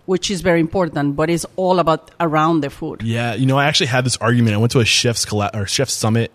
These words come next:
Speaker 2: uh, and I had this argument with a room full of chefs, and I did not win the argument in that room. But I,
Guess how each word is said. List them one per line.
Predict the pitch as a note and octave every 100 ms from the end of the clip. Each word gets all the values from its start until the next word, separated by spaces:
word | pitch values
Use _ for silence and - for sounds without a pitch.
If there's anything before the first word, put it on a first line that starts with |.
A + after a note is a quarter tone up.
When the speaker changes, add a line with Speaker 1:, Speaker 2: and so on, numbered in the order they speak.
| _
Speaker 2:
uh, | G2+ G2 F#2+ F2+ _ - - _ _ -
and | A2+
I |
had | B2
this | B2
argument | - A#2+ A2+ G#2
with |
a | G#2
room | G#2+ A2+
full | A#2 G#2+
of | F2+
chefs, | - A2 F#2 - -
and | G2
I | G#2
did | A#2+
not | C3+ A2+
win | B2 A#2+
the | A2+
argument | A2 A2 G2+
in | G#2+
that | A#2 G2
room. | F#2+ E2+ E2+
But | A2+ A#2 D#3+ A#2+ -
I, | B2